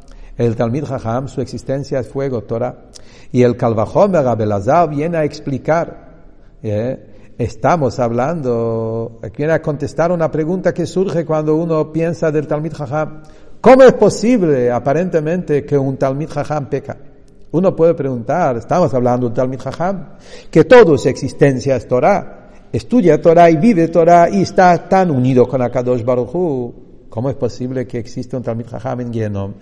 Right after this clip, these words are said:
Que quiere decir que él hizo pecados también. ¿Cómo es shayach que un Yehudí, que toda su existencia es Torah, fuego, cumple, eh, eh, está en el Gehenom? La respuesta también, eso aprendemos del salamandra. Mira, el salamandra viene del fuego.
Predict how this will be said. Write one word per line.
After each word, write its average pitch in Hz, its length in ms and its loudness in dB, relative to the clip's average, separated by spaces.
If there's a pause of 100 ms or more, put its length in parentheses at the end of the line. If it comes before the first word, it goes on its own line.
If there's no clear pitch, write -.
(180)
Que 110 140 -4
quiere 135 260 2
decir 135 360 0
que 127 140 -2
él - 520 -6
hizo 147 300 -2
pecados 127 520 -4
también. 101 420 -6 (540)
¿Cómo 165 220 2
es 156 80 2
shayach 165 360 2
que 160 80 -4
un 139 160 -2
Yehudí, 127 360 0
que 131 160 -4
toda 165 260 2
su 151 100 -6
existencia 151 760 -2
es 165 220 -2
Torah, 156 300 2
fuego, 175 460 2 (340)
cumple, 156 360 0
eh, 151 160 0
eh, 143 480 0
está 156 260 0
en 160 80 -4
el 156 100 -2
Gehenom? 160 580 -4 (420)
La 151 200 8
respuesta 190 640 6
también, 196 400 4
eso 220 280 8
aprendemos 185 640 2
del 190 120 0
salamandra. 190 760 0
Mira, 151 460 2 (320)
el 160 160 6
salamandra 180 600 4
viene 208 220 4
del 208 160 4
fuego. 196 440 0